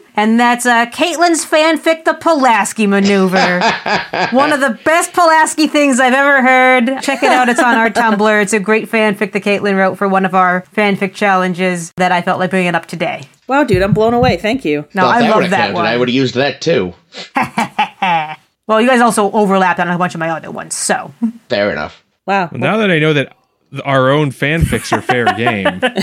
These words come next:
Speaker 3: <laughs> You're like, "I love the time that Pulaski sucked my dick in that <laughs>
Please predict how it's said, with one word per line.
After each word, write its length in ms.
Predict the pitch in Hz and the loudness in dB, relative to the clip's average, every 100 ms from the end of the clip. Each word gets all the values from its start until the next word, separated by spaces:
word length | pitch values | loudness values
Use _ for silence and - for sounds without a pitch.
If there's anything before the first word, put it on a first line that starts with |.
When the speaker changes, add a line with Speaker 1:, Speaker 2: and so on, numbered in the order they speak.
| 226 226 | 0 2
Speaker 3:
<laughs> 60 | |
You're 160 | 240 233 | 4 4
like, 240 | 214 208 | 4 2
"I 200 | 208 233 | 2 2
love 280 | 233 226 269 | 4 4 2
the 80 | 220 | 0
time 360 | 208 208 185 185 | 0 0 2 0
that 140 | 180 | -2
Pulaski 460 | - 185 202 214 185 | -2 0 0 0 -4
sucked 300 | - 208 175 | -2 -2 0
my 100 | 165 | -2
dick 300 | - 226 170 | 0 0 0
in 80 | |
that 300 | 175 196 202 | 0 0 -2
<laughs> 80 | 202 | -4